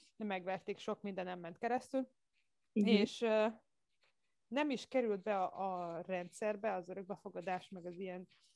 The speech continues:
Speaker 1: rendszerbe egészen hat éves koráig. Mivel hat évesen, öm, <clears throat> jött egy nő, aki ugye nyilván, ö, ennél a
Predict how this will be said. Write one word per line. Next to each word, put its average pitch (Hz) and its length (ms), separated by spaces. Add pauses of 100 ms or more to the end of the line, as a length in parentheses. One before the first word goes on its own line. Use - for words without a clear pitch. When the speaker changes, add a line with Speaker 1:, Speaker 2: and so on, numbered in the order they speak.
Speaker 1:
rendszerbe 220 500
egészen 190 440
hat 180 260
éves 131 420
koráig. - 520 (1160)
Mivel 196 180
hat 233 220
évesen, 254 600 (480)
öm, 180 760
<clears throat> 226 500
jött 202 200
egy 180 220
nő, 170 400 (600)
aki 170 300
ugye 180 540 (340)
nyilván, 185 480
ö, 175 320 (2000)
ennél 190 320
a 175 100